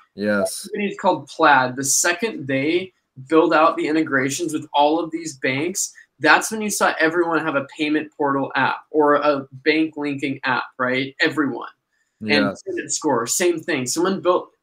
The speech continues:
Speaker 2: Experian built the integrated credit score for all the banking things. That's why everyone tells you, "Hey, look, here's your credit score on,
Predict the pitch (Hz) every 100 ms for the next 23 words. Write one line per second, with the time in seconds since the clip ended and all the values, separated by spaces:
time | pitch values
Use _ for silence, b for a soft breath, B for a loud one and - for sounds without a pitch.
0 | - 165 - - 196 190 175 180 180 165
1 | 170 160 170 170 143 - 151 160 - -
2 | 185 202 202 - _ - 180 165 180 139
3 | 151 156 180 180 196 190 202 - - _
4 | _ 143 165 165 175 160 156 160 151 151
5 | 139 160 143 131 180 170 180 185 - _
6 | _ 151 185 175 196 190 170 170 160 156
7 | 139